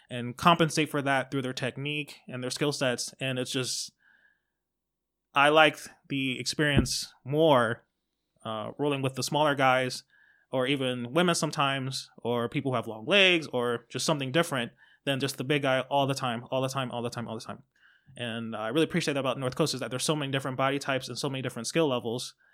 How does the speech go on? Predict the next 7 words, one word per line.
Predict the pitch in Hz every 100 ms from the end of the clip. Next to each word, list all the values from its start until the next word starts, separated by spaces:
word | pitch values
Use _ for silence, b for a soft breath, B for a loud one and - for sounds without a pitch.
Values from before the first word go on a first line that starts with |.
| b b b b
um, | 120 120 117 113 110 - _ -
compared | - 135 143 135
to, | 131 139 123 120 117 _ _ _
uh, | 127 120
where | 139 135
I |
was | 123 120